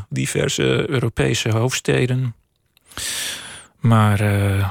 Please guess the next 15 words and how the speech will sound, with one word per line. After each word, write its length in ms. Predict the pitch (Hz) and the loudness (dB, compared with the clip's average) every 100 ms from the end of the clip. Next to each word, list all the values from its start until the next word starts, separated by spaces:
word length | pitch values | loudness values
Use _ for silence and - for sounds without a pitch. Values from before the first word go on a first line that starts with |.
| - | -6
het 120 | - | -6
is 120 | - | -2
er 80 | - | -2
ook 120 | - | -2
altijd 200 | 107 - | -2 -2
zo 80 | 113 | 0
druk, 260 | 104 117 - | 2 2 2
hè. 80 | |
In 280 | 117 107 101 | 2 2 2
Roma 360 | 92 107 110 104 | 4 4 6 4
was 200 | 107 - | 2 2
ik, 280 | 107 - - | 0 -4 -8
twee 200 | - 113 | 0 4
miljoen 260 | 110 104 107 | 4 4 4
toeristen. 560 | 104 101 107 - 110 | 2 0 0 0 -2